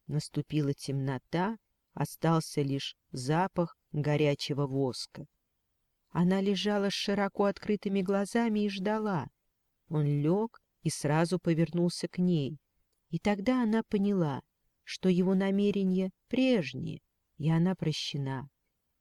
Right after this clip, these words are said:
Наверное, предпочел темноту, чтобы она не видела, что он еще зол. Но руки уже ласково скользили по ее телу, и его поцелуй был полон нежности.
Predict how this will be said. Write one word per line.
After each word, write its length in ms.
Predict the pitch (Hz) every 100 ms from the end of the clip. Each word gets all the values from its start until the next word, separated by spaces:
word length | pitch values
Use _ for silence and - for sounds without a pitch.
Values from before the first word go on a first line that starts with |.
| _ -
Наверное, 720 | 160 160 175 175 165 160 156 _ _ _
предпочел 680 | - 170 - 165 - 180 175
темноту, 800 | - 180 170 170 175 - 214 196
чтобы 440 | - - 127 147 147
она 200 | 147 143
не 200 | 147 143
видела, 560 | 165 185 135 107 - - _ _
что 320 | - - 151
он 140 | 147 143
еще 480 | 123 135 - 143
зол. 480 | 127 120 147 123 - - _ _ _ _ _ 160
Но 260 | 175 202
руки 440 | 226 226 - 208 196 _ -
уже 320 | 196 185 214
ласково 600 | 220 233 208 - 160 147
скользили 640 | - - 160 143 170 165 -
по 80 | 156
ее 380 | 147 147 156
телу, 580 | 143 - 180 226 226 208 - _ _
и 80 | 185
его 260 | 196 233 233
поцелуй 520 | 240 - 240 240 226
был 180 | 226 220
полон 400 | 233 226 226 220
нежности. 720 | 240 214 151 - - - -